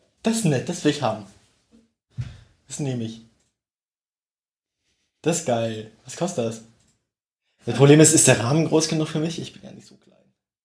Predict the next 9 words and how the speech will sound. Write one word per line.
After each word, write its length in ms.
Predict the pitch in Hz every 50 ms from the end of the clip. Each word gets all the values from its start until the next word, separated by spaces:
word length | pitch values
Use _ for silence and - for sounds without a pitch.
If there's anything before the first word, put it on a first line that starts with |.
| _ _ _ _ _ _ _ _ _ _ _ _ _ _ _ _ _ _
Dreiundfünfzig, 840 | - 104 123 139 143 143 139 - 151 151 143 - - 113 110 - -
nee, 120 | 113 104
dreiundfünfzig 640 | 107 113 110 113 127 147 - - 180 170 - - 175
ist 80 | -
ein 40 | -
bisschen 200 | - 135 139 127
klein, 300 | - - 131 123 117 107
glaub 180 | - 113 117 -
ich. 140 | - -